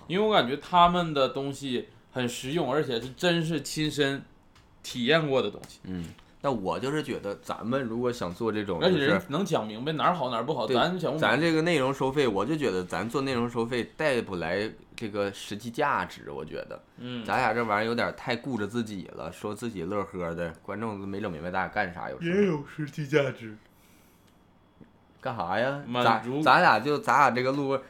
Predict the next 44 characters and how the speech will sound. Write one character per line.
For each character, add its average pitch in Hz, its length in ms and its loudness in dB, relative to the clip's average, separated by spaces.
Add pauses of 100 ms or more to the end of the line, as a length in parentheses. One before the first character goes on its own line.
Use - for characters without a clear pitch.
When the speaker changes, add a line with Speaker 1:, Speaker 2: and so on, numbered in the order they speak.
(120)
Speaker 2:
打 120 200 10
着 131 80 6
哈 165 200 12
欠 170 140 2
不 139 80 0
打 117 160 8
完 90 160 2
就 151 100 2
得 135 80 4
说 135 220 6
话 165 180 8
这 151 140 8
个 156 80 8
样 175 180 8
儿。 156 640 4
Speaker 1:
也 190 260 10
有 165 140 8
实 147 140 0
际 147 140 2
价 143 180 10
值， 104 140 0
就 123 60 -4
是 151 60 0
Speaker 2:
嗯。 127 220 8 (320)
Speaker 1:
满 127 300 2
足， 147 400 -4 (420)
呃， 208 140 4
Speaker 2:
谁？ 185 100 2
Speaker 1:
部 254 220 2
分 131 240 2
观 120 180 2
众 123 180 -6
的 110 140 -2
消 135 240 -2
费 135 160 -4
欲 107 140 -8
望。 95 160 -10 (180)
Speaker 2:
其 160 160 6
实 170 80 6
我 139 240 6
感 127 140 2
觉 120 120 2
咱 110 220 2
们， 147 140 4